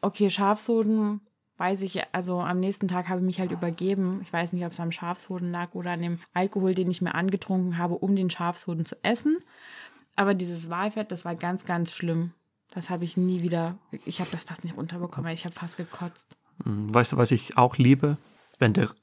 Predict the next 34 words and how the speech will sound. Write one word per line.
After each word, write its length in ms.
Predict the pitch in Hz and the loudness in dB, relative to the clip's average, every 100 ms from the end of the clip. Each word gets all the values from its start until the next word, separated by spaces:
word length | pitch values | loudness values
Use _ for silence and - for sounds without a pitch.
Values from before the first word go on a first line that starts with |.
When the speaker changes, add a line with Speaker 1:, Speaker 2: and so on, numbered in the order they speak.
| - | 0
Speaker 2:
Koch 460 | - 139 151 - - - - _ - | 8 8 8 -2 -14 -20 -20 _ 8
gelobt 440 | 117 117 110 - | 10 10 8 4
wird. 460 | 113 110 - - - - _ _ _ - | 0 0 -4 -14 -18 -20 _ _ _ 4
„Ach, 220 | 165 - | 4 6
der 160 | 151 | 4
Koch 460 | 135 - 143 143 - | 4 4 8 8 4
hat 180 | 135 139 | 0 0
das 100 | 131 | 0
so 220 | - 160 | 6 6
schön 480 | - - 143 156 151 | 6 8 12 12 12
gekocht.“ 640 | 139 135 - 143 147 - - | 8 6 8 8 8 2 4
Speaker 1:
Beim 120 | 220 | 6
Speaker 2:
Das 80 | 214 | 8
Ga- 80 | |
Speaker 1:
Sodabrot. 500 | 254 233 139 190 185 - | 10 10 8 6 2 0
Speaker 2:
Ja, 120 | 135 | 6
genau. 340 | 131 110 110 | 10 10 8
Das 220 | 127 135 | 6 6
Gammelessen, 720 | - 139 151 143 143 147 135 139 | 10 10 12 8 8 6 6 10
oh, 200 | 151 131 - - - - - _ _ | 8 8 -2 -20 -20 -20 -20 _ _
hervorragend. 1080 | 143 131 - 143 165 160 143 147 135 - - | 0 0 8 10 12 10 8 6 4 0 4
Hm, 360 | 143 165 151 127 | 8 10 10 8
ja. 360 | 151 139 117 - - - - | 10 10 10 4 -12 -18 6
Ja, 200 | 120 131 | 10 10
ich 140 | 123 | 10
kann 140 | 120 113 | 8 8
auch 280 | 127 127 - - _ _ | 8 6 -4 -14 _ _
Essen 420 | 143 127 135 120 | 4 8 8 10
aus 140 | 107 117 | 8 8
der 100 | 127 | 8
Mülltonne 520 | 123 127 127 120 120 | 10 10 8 8 10
holen, 440 | 120 123 117 117 - | 10 10 10 8 8
Speaker 1:
<laughs> 0 | |
Speaker 2:
was 300 | 120 - | 6 6